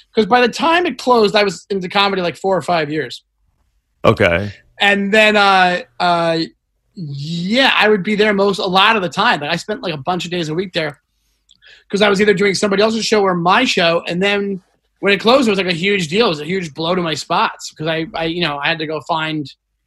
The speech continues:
Speaker 2: Yeah.
Speaker 1: And by that point, I knew enough people and was able to book enough things here and there, you know, bar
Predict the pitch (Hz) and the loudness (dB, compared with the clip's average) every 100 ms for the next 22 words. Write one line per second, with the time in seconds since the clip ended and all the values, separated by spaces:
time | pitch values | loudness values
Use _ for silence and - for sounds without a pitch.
0 | - 117 123 117 110 110 302 320 370 - | -4 2 4 6 6 6 6 6 4 2
1 | 233 254 254 220 214 233 226 214 - 226 | 2 4 6 4 4 4 4 0 0 0
2 | 196 214 202 196 175 165 196 196 190 175 | 0 -2 0 -2 -2 -2 -2 -2 -4 -4
3 | 185 190 185 180 - 196 175 190 190 180 | -4 -4 -4 -6 -6 -6 -6 -4 -2 -2
4 | 180 180 180 180 180 165 143 175 185 185 | 0 -2 -4 -6 -4 -4 -4 -2 0 -2